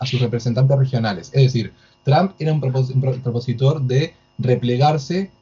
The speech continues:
del espacio Asia-Pacífico, por ejemplo, empoderar a Japón, revisar el, la constitución y permitirle el rearme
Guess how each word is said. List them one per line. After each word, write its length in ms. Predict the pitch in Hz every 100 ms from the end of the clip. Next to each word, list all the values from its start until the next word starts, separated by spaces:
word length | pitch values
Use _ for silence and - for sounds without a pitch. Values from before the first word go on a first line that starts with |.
| _
del 220 | 117 131
espacio 280 | 127 135 143
Asia-Pacífico, 600 | 135 135 131 139 151 -
por 120 | 143
ejemplo, 440 | 123 143 147 175 -
empoderar 580 | 127 131 127 120 143 220
a 100 | 139
Japón, 460 | 123 117 135 165 - _ -
revisar 600 | 120 117 113 165 175 -
el, 400 | 123 117 113 107
la 100 | 107
constitución 580 | 120 - 120 113 156 160
y 80 | 127
permitirle 460 | 123 107 127 156
el 60 | 156
rearme 520 | 170 185 175 185 214